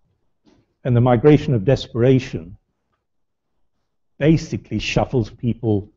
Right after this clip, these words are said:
over land borders, um, rather than the big leaps. Um, so,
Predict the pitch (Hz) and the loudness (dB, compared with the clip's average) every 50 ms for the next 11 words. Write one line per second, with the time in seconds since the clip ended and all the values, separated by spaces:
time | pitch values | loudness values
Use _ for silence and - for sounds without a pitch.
0 | _ _ _ - 147 135 123 110 107 107 113 113 107 107 101 95 92 - - 120 | _ _ _ 0 2 4 4 4 2 0 0 0 -2 -2 -4 -6 -8 -10 -8 -6
1 | 104 98 98 - 78 73 78 - - _ _ _ _ _ _ _ _ _ _ _ | -4 -4 -4 -6 -8 -16 -20 -20 -20 _ _ _ _ _ _ _ _ _ _ _
2 | _ _ _ _ _ _ _ _ _ _ _ _ _ - 117 98 98 98 95 - | _ _ _ _ _ _ _ _ _ _ _ _ _ -10 -10 -10 -10 -10 -12 -10
3 | - 113 117 113 110 107 95 101 95 92 98 98 95 95 98 101 87 98 98 95 | -6 -4 -2 0 -2 -2 -4 -4 -8 -6 -6 -6 -6 -8 -10 -14 -20 -18 -18 -18
4 | - - _ _ _ _ - - _ _ _ _ _ _ _ _ _ _ _ _ | -18 -20 _ _ _ _ -20 -20 _ _ _ _ _ _ _ _ _ _ _ _
5 | _ _ _ _ - - - - - 107 95 90 90 85 _ _ _ _ _ _ | _ _ _ _ -20 -20 -20 -16 -14 -14 -12 -12 -14 -18 _ _ _ _ _ _
6 | _ _ _ _ _ _ _ _ - 127 117 104 104 - | _ _ _ _ _ _ _ _ -4 -2 -2 -2 -2 -4